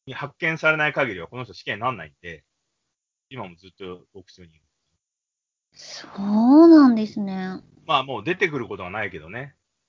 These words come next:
Speaker 2: うん。終身刑みたいになる。
Speaker 1: いわゆる終身刑だよね。だから、その、逃げてる人がひょっとしたらタイでも殺されちゃってて、どっか埋められてたら、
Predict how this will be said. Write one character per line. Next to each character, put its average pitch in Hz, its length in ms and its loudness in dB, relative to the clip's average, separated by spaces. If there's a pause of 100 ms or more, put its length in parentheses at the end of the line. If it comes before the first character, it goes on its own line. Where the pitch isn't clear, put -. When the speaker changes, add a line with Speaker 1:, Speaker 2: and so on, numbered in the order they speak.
(140)
Speaker 2:
う 254 100 6
ん。 208 580 0
終 - 220 2
身 240 360 4
刑 262 200 4
み 226 140 2
た 196 160 -4
い 196 40 -6
に 190 140 -6
な 196 280 -2
る。 190 40 -4
Speaker 1:
い - 20 -4
わ 156 60 0
ゆ 120 60 -2
る 113 60 -10
終 135 160 -14
身 113 300 -20
刑 76 120 -20
だ - 80 -20
よ 98 80 -20
ね。 156 200 -14 (600)
だ 180 80 -10
か 175 100 -6
ら、 175 200 0
そ 127 120 -14
の、 107 180 -10
逃 147 120 -10
げ 147 100 -6
て 120 80 -10
る 101 100 -12
人 98 160 -18
が 98 120 -12
ひ 101 80 -14
ょ - 20 -16
っ - 100 -20
と 117 80 -16
し - 60 -18
た 107 80 -8
ら 95 80 -8
タ 120 160 -6
イ 104 60 -6
で 90 80 -14
も 82 160 -18
殺 101 120 -12
さ 107 120 -12
れ 98 60 -12
ち 104 80 -14
ゃ 95 40 -12
っ - 80 -20
て 92 140 -16
て、 90 100 -14
ど 107 100 -14
っ - 40 -18
か 92 80 -16
埋 85 80 -14
め 95 100 -16
ら 92 100 -10
れ 92 100 -12
て - 100 -20
た - 80 -20
ら、 117 360 -4